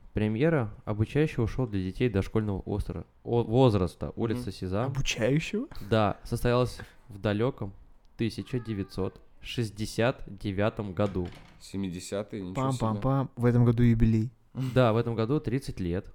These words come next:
Speaker 3: На пятьдесят.
Speaker 2: Отлично.
Speaker 1: С выхода первого. Придумал сериал из самых популярных его героев Джим Хэнсон. Не знаю, кто это.
Speaker 3: В-, как название, м, виски.
Speaker 2: Виски, да,
Speaker 1: Да.
Speaker 2: какой-нибудь.
Speaker 3: Джим Хэнсон.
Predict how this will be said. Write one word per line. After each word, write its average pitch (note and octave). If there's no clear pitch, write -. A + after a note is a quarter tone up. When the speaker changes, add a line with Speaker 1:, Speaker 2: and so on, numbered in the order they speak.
Speaker 3:
На -
пятьдесят. B2+
Speaker 2:
Отлично. G#2
Speaker 1:
С B2
выхода A#2+
первого. F2+
Придумал E3
сериал C#3
из A#2
самых C#3+
популярных A#2+
его G#2+
героев B2+
Джим B2
Хэнсон. F#2+
Не F#2
знаю, F#2
кто -
это. -
Speaker 3:
В-, B2
как A#2
название, A#2
м, B2
виски. B2
Speaker 2:
Виски, B2
да, A2
Speaker 1:
Да. G#2+
Speaker 2:
какой-нибудь. G#2+
Speaker 3:
Джим A2
Хэнсон. -